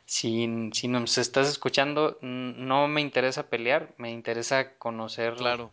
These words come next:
Speaker 2: ¿por
Speaker 1: el,
Speaker 2: qué?
Speaker 1: el por qué es, por qué en miércoles para, pues, para ver otras perspectivas, ¿no?
Speaker 2: Exacto.
Speaker 1: Este, y, y ahí sí, si llega a escuchar esto,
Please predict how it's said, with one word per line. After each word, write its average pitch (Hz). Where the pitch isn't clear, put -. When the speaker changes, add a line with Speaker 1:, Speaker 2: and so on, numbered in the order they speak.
Speaker 2:
¿por 120
Speaker 1:
el, 117
Speaker 2:
qué? 123
Speaker 1:
el 120
por 117
qué 131
es, -
por 123
qué 131
en 139
miércoles 135
para, 104
pues, -
para 123
ver 127
otras 139
perspectivas, 110
¿no? 127
Speaker 2:
Exacto. 120
Speaker 1:
Este, 113
y, 123
y 127
ahí 127
sí, 131
si 127
llega 147
a -
escuchar 131
esto, 131